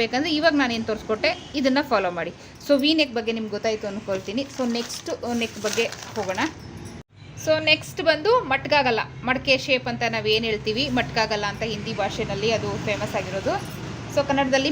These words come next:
ಮಡಕೆ ಶೇಪ್ ಅಂತ ಮಡಕೆ ಗಲೆ ಅಥವಾ ಮಡಕೆ ಕತ್ತಿನ ಆಕಾರ ಅಂತಲೂ ಕರಿತೀವಿ. So ಇದನ್ನ ಹೇಗೆ ಮಾಡ್ಕೊಳ್ಳೋದು ಅಂತ, so ಮಾಮೂಲಿ ಇಲ್ಲಿ ಎರಡೂವರೆ ಇಂಚು ನೆಕ್ ಅಗಲ ಇಡ್ತಾ ಇದ್ದೀನಿ, ಹತ್ತು ಇಂಚು ಡೀಪ್ ನೆಕ್ ಇಡ್ತಾ ಇದ್ದೀನಿ. ಇಲ್ಲೂ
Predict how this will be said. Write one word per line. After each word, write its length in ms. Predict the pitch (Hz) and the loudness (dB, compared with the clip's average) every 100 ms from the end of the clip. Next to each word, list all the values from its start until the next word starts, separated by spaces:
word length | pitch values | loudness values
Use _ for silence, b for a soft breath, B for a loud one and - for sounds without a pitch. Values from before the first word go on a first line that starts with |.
| 247 | 2
ಮಡಕೆ 280 | 220 269 247 - - - | 2 2 0 0 -8 2
ಶೇಪ್ 240 | 233 220 214 | 2 2 -4
ಅಂತ 120 | 214 254 214 | -2 -2 -2
ಮಡಕೆ 240 | 208 - 220 | -4 -2 -2
ಗಲೆ 200 | 196 190 190 - - - - | 0 -2 -2 -6 -12 -10 -10
ಅಥವಾ 200 | 202 190 - 196 | -4 -6 -4 -4
ಮಡಕೆ 280 | 190 226 214 - | -4 -4 -4 -6
ಕತ್ತಿನ 300 | 208 208 202 196 | -8 -8 -6 -6
ಆಕಾರ 240 | 180 180 175 | -4 -4 -4
ಅಂತಲೂ 260 | 175 175 226 - | -6 -8 -8 -4
ಕರಿತೀವಿ. 400 | 185 170 165 175 285 B B B - | -6 -6 -8 -6 -6 B B B -2
So 60 | 285 | 0
ಇದನ್ನ 180 | 262 285 | 2 4
ಹೇಗೆ 140 | 233 202 | 4 4
ಮಾಡ್ಕೊಳ್ಳೋದು 400 | 196 226 185 180 175 | 2 -2 -6 -4 -6
ಅಂತ, 140 | 180 330 - - - - - | -4 -6 -6 -10 -10 -10 -4
so 80 | 269 247 - - - - - 254 | -2 -2 -4 -8 -8 -10 -4 0
ಮಾಮೂಲಿ 340 | 269 277 320 311 | 2 2 2 0
ಇಲ್ಲಿ 120 | 254 233 | 0 2
ಎರಡೂವರೆ 320 | 226 240 233 | 2 2 0
ಇಂಚು 160 | 233 262 233 | 0 -2 -4
ನೆಕ್ 160 | - 214 | -2 -4
ಅಗಲ 160 | 208 208 | -2 -4
ಇಡ್ತಾ 180 | 202 208 | -4 -6
ಇದ್ದೀನಿ, 180 | 196 269 311 | -2 -4 -2
ಹತ್ತು 220 | 247 - 269 | -6 -2 -2
ಇಂಚು 180 | 254 339 254 | -2 -2 -4
ಡೀಪ್ 160 | 220 208 | -4 -4
ನೆಕ್ 140 | 202 | -6
ಇಡ್ತಾ 180 | 175 190 170 | -6 -4 -6
ಇದ್ದೀನಿ. 220 | 175 202 - - - - - - - - - - - 302 359 359 - - - - - - - - - - - - - 285 | -6 -12 -14 -16 -16 -16 -14 -14 -14 -14 -10 -8 -6 -4 -4 -4 -10 -12 -12 -12 -12 -12 -12 -12 -12 -10 -12 -12 -6 0
ಇಲ್ಲೂ 160 | 302 | 4